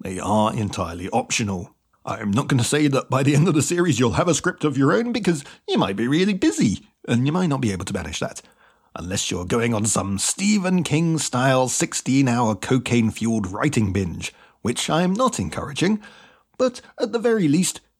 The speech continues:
you should hopefully have a solid idea of what you want to write and how you want to write it. So it'll be all of that, plus the usual humorous bits, bad singing bits,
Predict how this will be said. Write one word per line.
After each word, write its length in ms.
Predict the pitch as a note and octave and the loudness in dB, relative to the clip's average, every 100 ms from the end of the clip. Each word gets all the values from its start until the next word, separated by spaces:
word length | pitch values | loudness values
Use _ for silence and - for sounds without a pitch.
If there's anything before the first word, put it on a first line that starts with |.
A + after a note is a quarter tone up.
| - | -6
you 80 | - | -6
should 340 | - G3 - - | -2 -2 -2 -2
hopefully 440 | E3+ - C#3 D3+ | -4 -2 2 2
have 300 | B2 - C3 | 2 0 0
a 80 | F#2 | -2
solid 420 | - - G3+ G3 | -2 0 2 2
idea 520 | F3 E3+ B2 C3 C#3+ C#3 - | 2 2 2 2 2 0 -6
of 140 | C#3 | -6
what 300 | G#3 A#3 - | -2 -2 0
you 100 | G3+ | -2
want 220 | E3+ F3+ | 0 0
to 80 | - | -2
write 420 | C#3+ A2 A#3 - - - | 0 0 -2 -4 -12 -6
and 160 | F3+ | -4
how 300 | A#2 - G#2 | -2 0 0
you 140 | G2+ B2 | 2 2
want 280 | G2 F#2 - | 0 -4 -2
to 100 | C#3+ | -2
write 380 | A#2 F3 - | 0 -2 -2
it. 300 | G2 - - - _ _ _ _ _ _ | -6 -6 -12 -14 _ _ _ _ _ _
So 220 | - A2+ | -6 -2
it'll 160 | A#2 A2+ | 0 2
be 180 | A#2 B2 | 2 2
all 260 | D#3 F3 | 0 -2
of 100 | B2+ | -2
that, 300 | - B2 - - - _ - | 0 -2 -2 -12 -16 _ -6
plus 320 | C3+ A#2 - | -2 -2 -2
the 120 | A2 | -2
usual 560 | G2+ F#3+ G#3 D#3 D#3+ D#3 | 0 0 0 2 2 2
humorous 500 | - C#4+ C4 B3+ F#3 | 0 0 4 2 2
bits, 480 | C4 A#3+ - - - - _ _ | 0 0 -2 -4 -6 -18 _ _
bad 440 | C3+ F3+ F3+ E3+ | 0 2 4 2
singing 600 | - - F3+ F#3 F3+ F3+ | 0 2 4 4 4 4
bits, 600 | D#3+ F#3 F#3 F#3 - - | 4 4 4 0 -4 -4